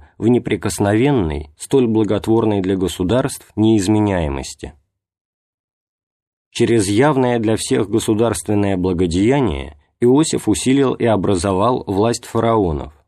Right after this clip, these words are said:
обеспечил новое государство капиталом и постоянными обильными доходами.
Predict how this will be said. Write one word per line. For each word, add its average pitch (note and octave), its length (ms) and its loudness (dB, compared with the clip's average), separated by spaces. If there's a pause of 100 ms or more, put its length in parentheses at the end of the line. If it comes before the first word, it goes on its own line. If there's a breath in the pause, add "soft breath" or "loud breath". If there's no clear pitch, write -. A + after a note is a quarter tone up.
(420)
обеспечил A2+ 680 0
новое G#2+ 320 2
государство G2+ 720 -2
капиталом B2 800 0 (180)
и B2+ 80 2
постоянными A#2 880 0
обильными G2+ 540 0
доходами. F2 720 -4